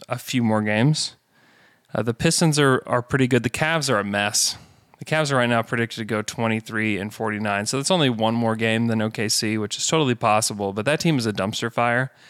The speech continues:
with regards to everything. So if they lo-, I wouldn't be surprised to see them lose out. And then obviously the Rockets are going to have the worst record, which is what we've wanted all along.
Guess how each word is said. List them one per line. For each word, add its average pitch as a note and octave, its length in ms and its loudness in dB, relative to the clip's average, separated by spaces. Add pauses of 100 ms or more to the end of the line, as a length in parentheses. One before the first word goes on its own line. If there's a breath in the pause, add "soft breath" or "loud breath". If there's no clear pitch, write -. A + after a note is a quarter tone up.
(460 loud breath)
with A#2 120 -4
regards A2+ 380 0
to B2+ 280 0 (580)
everything. F2 560 -8 (1040 soft breath)
So A#2 400 4
if A2 100 0
they D#3 160 4
lo-, C#3 160 6
I B2 100 4
wouldn't C3 220 6
be B2 80 4
surprised A#2 360 0
to - 40 0
see B2 100 0
them G#2+ 200 0
lose G2+ 180 -4
out. F#2+ 320 -2 (540 loud breath)
And A2+ 100 0
then G#2+ 140 2
obviously G#2+ 320 0
the G2+ 100 -4
Rockets G2 460 -4
are G2+ 60 -10
going G#2+ 340 0
to A2 80 -6
have G2+ 220 -2
the G2 100 -6
worst G2 320 -6
record, G2+ 340 -6
which A#2+ 220 -4
is D3 120 0
what E3+ 140 0
we've E3+ 160 -4
wanted B2 300 0
all A#2+ 220 2
along. G#2+ 320 -2